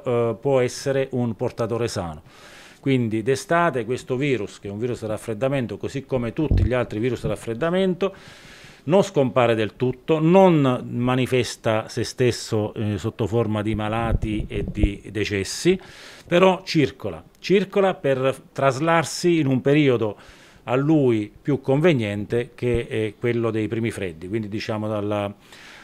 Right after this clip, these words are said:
la, mm, autunno avanzato, ecco. E quindi dobbiamo stare sicuramente attenti anche perché purtroppo, eh, alle porte c'è la variante Delta.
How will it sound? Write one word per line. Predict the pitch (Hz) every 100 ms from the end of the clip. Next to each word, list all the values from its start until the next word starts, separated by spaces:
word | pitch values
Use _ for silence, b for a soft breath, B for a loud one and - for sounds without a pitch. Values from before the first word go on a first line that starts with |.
| B -
la, | 107 104 104
mm, | 104 104 104 104 117
autunno | 113 120 120 123 120
avanzato, | 117 110 - 85 82 104
ecco. | 92 - - B B B B B -
E | 131 123 123
quindi | 151 147 143
dobbiamo | 151 113 123 120
stare | - 113 110
sicuramente | 104 117 120 135 180
attenti | 180 185 180 160 139
anche | 135 135 127
perché | 139 - 123 123 127
purtroppo, | - 135 - 131 131 - 135 135 139
eh, | 110 113 113 117
alle | 123 135
porte | 135 120 - - 139 135
c'è | - 123 120 123 113
la | 113 113
variante | 113 113 113 120 113 120
Delta. | 131 101 - 87